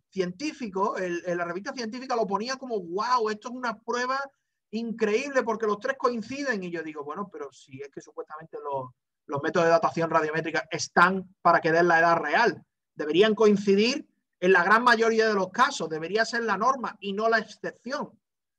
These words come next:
como realmente es, lamentablemente". Entonces, esto lo, los evolucionistas y los geólogos evolucionistas lo saben y hay muchísimas explicaciones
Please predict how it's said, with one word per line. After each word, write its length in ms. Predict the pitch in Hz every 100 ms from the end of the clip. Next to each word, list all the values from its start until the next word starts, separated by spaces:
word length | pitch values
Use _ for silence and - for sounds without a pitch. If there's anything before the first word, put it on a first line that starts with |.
| _ -
como 560 | 170 170 160 160 - _ _
realmente 680 | 190 165 170 175 175 170 156
es, 80 | 160
lamentablemente". 920 | 165 147 143 151 143 139 143 135 101 _ _ _ _ _ _ -
Entonces, 460 | 165 226 247 220
esto 500 | 226 262 247 233 190
lo, 400 | 170 160 160 156
los 480 | 160 165 156 151 147
evolucionistas 960 | 156 151 156 160 202 220 226 214 214 202
y 60 |
los 180 | 165 151
geólogos 260 | 165 170 190
evolucionistas 480 | 180 175 180 185 180
lo 140 | 151
saben 560 | - 196 208 202 196 190
y 220 | 180 170
hay 180 | 170 190
muchísimas 800 | 180 165 - - 240 - 190 160
explicaciones 920 | 151 - 233 202 156 202 196 190 196